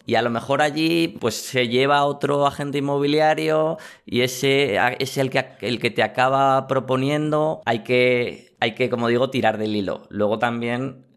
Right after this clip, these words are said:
el tratar de entrar en, en otros círculos, ¿no? Eh, lo que se suele decir, que las mejores oportunidades no salen, no salen publicadas porque es, porque no lo necesitan, se mueven en otros, en otros círculos. Eh,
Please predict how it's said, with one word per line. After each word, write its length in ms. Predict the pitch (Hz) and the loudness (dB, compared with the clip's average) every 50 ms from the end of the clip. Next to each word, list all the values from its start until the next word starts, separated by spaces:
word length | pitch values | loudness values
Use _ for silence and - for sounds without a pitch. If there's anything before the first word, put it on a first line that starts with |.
| _ - | _ -4
el 240 | 101 101 101 95 | -2 -2 -2 -2
tratar 420 | - - 104 101 - - 104 104 107 | -2 0 0 0 0 0 0 0 0
de 80 | 110 | -2
entrar 460 | 117 117 113 107 120 113 113 113 113 123 | -2 -2 -2 -2 0 0 2 2 2 0
en, 500 | 123 123 120 117 113 110 110 104 104 - - | 0 -2 -2 -2 -2 -2 -2 -4 -6 -8 -6
en 160 | - 104 104 | -4 -2 -2
otros 320 | 107 104 117 120 117 - | 0 0 -2 -4 -4 -2
círculos, 580 | - 120 120 120 120 - 110 92 80 - - - | 0 0 0 0 0 -4 -6 -6 -6 -8 -6 -6
¿no? 260 | 107 110 135 - - - | -6 -4 -6 -6 -8 -4
Eh, 480 | - 107 101 98 98 98 98 98 98 104 - - _ _ _ _ _ _ - | -2 0 0 2 0 0 -2 -4 -6 -10 -18 -20 _ _ _ _ _ _ -10
lo 160 | 104 101 95 | -8 -6 -6
que 100 | 101 101 | -6 -8
se 100 | 104 104 | -10 -8
suele 240 | - 110 107 110 117 | -4 -2 0 0 0
decir, 360 | 113 107 110 117 117 117 107 | 0 0 0 0 0 0 0
que 60 | 107 | 0
las 160 | 104 101 101 | -2 -2 0
mejores 380 | 107 104 101 - 104 104 104 127 | -2 -4 -2 -2 -2 -2 -2 -4
oportunidades 680 | 104 110 113 104 - 110 110 110 110 110 113 120 120 | -4 -4 -4 -4 -2 -2 0 0 2 0 0 -2 -2
no 100 | 123 113 | -4 -6
salen, 500 | 107 - 113 110 113 110 113 113 107 - - | -4 -2 -2 -2 -2 -4 -4 -6 -8 -8 -8
no 100 | - 104 | -10 -8
salen 260 | 104 110 107 117 113 110 | -4 -4 -2 -2 -4 -4
publicadas 640 | - 117 110 110 107 104 117 120 120 131 156 165 | -4 -4 -4 -4 -2 0 0 0 0 0 -2 -4
porque 240 | - - - - - | -8 -10 -8 -4 -6
es, 180 | 104 104 - - | -6 -6 -6 -8
porque 160 | - 104 104 | -6 -4 -2
no 120 | 107 110 113 | 0 0 2
lo 100 | 127 127 | 0 0
necesitan, 720 | 131 131 123 107 110 95 - - 131 135 - 101 85 - | 0 -2 -2 -4 -6 -10 -6 -6 -6 -2 -2 -4 -4 -4
se 160 | - - 101 | -8 -6 -4
mueven 340 | 98 98 101 101 107 110 113 | -2 0 0 0 0 0 0
en 140 | 120 117 117 | 0 -2 -2
otros, 640 | 110 110 107 104 101 101 98 98 98 - - - - - | -2 -2 0 0 2 2 0 0 -2 -4 -8 -10 -10 -8
en 100 | - 101 | -6 -4
otros 300 | 101 95 104 107 107 - | -4 -4 -4 -6 -6 -4
círculos. 640 | - 113 113 113 110 107 98 - - - - - - _ | -2 -2 -2 -2 -2 -6 -6 -6 -6 -10 -12 -16 -12 _
Eh, 560 | - 95 98 95 95 95 95 95 95 - - | -2 0 0 2 2 2 2 0 0 -2 -4